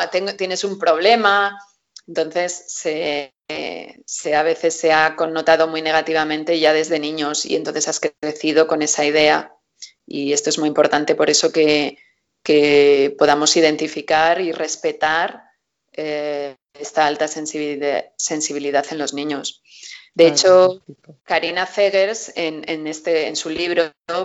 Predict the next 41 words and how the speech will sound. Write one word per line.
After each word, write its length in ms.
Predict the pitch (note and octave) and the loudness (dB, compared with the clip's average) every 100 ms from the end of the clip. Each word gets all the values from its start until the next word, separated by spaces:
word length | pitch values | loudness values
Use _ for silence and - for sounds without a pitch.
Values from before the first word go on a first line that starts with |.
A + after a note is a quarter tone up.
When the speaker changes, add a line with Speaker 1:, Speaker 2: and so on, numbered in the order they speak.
| F3 | -2
Speaker 1:
pues 160 | D#3 | -4
dice, 300 | D#3 D#3 D#3 | -4 -6 -6
¿no?, 160 | D3 F3+ | -4 -4
que 100 | D#3+ | -2
los 180 | D3 D3+ | -2 -4
niños 280 | D#3 D#3+ | -4 -2
que 100 | - E3 | -2 -2
nacen 320 | D#3+ - D#3 | -2 -2 -6
con 160 | D3+ | -6
este 200 | D#3 - | -6 -6
rasgo 320 | D3+ D#3+ D#3+ E3 | 0 2 2 -2
genético 560 | E3 E3 E3+ E3+ F3 | -4 -6 -4 -4 0
suelen 360 | F3 D#3+ D#3 D#3+ | 2 2 0 -2
ser 200 | F3 E3 | -4 -2
maravillosos 800 | D#3+ D3+ D3 D3 D#3+ E3 F3 E3 | 0 0 0 -2 -2 0 -2 -2
y 40 | |
amorosos, 760 | D3+ D3 C#3+ D3 D3 C#3+ - - - - _ | -4 -4 -4 -2 -2 -4 -6 -8 -16 -20 _
pero 220 | - E3+ E3+ | 0 2 4
también 360 | E3 E3+ F3 | 2 0 -4
muy 220 | F#3 G3+ | -2 -2
intensos 600 | G3 F3 F#3 F#3+ F#3+ F#3 D#3+ | -2 0 0 0 -2 -4 -6
emocionalmente. 1080 | D#3 D#3 C#3+ C#3+ D3 F#3+ G3+ - - - _ _ - - - | -8 -10 -6 -6 -4 -6 -6 -6 -10 -12 _ _ -20 -14 -6
Sus 200 | - F3+ | -2 -2
Speaker 2:
Ujú. 20 | |
Speaker 1:
sentidos 460 | D#3+ D#3+ D#3+ D#3+ | -2 -4 -4 -2
regi-, 520 | F3+ F3 F#3 F3+ F3 - | -2 -2 -4 -6 -8 -8
registran 680 | - E3+ - F#3 - F#3+ F3+ | -4 -2 -2 -4 0 0 0
todos 300 | E3 E3 F3+ | 2 2 2
los 160 | F3+ | 0
detalles 440 | E3+ D#3+ D#3+ E3 E3+ | 0 2 2 2 0
de 80 | E3 | -2
su 140 | - | -4
entorno 500 | C#3+ - E3 D#3+ D3 | -6 -2 -2 0 -4
y, 100 | D3+ | -6
en 120 | D3+ | -8
general, 500 | - D3+ D3 D#3 G3+ | -8 -6 0 2 2
son 300 | - F#3 E3+ | -2 -6 -6
muy 140 | F3 E3+ | -6 -4
reflexivos 760 | D#3+ - D3+ - - E3 F3+ | -4 -6 -8 -8 -8 -6 -4
y 60 | D3+ | -6
empáticos. 880 | D3 D3 D3+ - - - - - | -6 -4 -4 -4 -12 -12 -12 -14